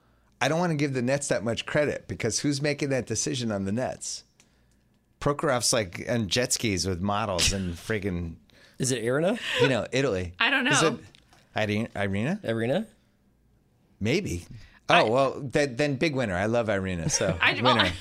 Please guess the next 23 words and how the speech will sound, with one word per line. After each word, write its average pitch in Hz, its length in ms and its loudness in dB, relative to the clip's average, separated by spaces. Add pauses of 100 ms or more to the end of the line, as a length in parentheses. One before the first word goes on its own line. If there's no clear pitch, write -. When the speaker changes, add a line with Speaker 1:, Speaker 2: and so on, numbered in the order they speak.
Speaker 3:
I, 311 60 4
I 294 80 4
Speaker 1:
I'm - 60 2
Speaker 3:
just - 160 2
Speaker 1:
in 135 80 4
Speaker 3:
think 151 200 4
Speaker 1:
on 143 120 4
Irina. 123 440 0 (240)
Speaker 3:
even 311 220 0
if 359 80 -2
he's 311 120 0
a 269 60 0
great 254 300 0
fit 247 140 0
in 240 80 -4
San 240 180 0
Antonio, 208 460 0
maybe 220 260 0
he's 262 120 2
a 214 60 2
great 196 400 -2
fit 196 300 -6
there. 202 400 -2